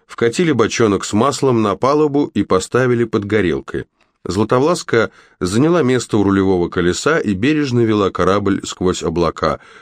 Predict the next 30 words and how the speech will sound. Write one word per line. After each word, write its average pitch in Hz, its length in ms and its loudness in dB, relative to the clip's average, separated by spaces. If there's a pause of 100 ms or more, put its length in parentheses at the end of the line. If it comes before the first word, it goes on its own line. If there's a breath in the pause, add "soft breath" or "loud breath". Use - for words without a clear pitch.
(100)
Красная 82 480 0
Шапочка, 110 680 -2 (240 soft breath)
как 92 220 -2
могла, 85 440 0
сторонилась 80 680 -2
Коктиуса. - 760 -6 (920 soft breath)
Близнецы 123 520 2
стояли 143 400 2
на 127 140 2
носу 117 340 -2
корабля 101 580 2
и, 107 80 0
глядя 104 320 0
на 98 100 0
проплывающую 98 880 0
внизу 95 380 2
землю, 135 480 0 (300 loud breath)
гадали, 104 420 2
не 107 140 2
пролетают 123 640 0
ли 127 80 2
они 123 120 2
над 117 200 0
местом, 110 420 0
где 95 200 0
держат 90 460 0
в 87 60 -6
заложниках 87 760 0
их - 240 -12
маму. 78 380 0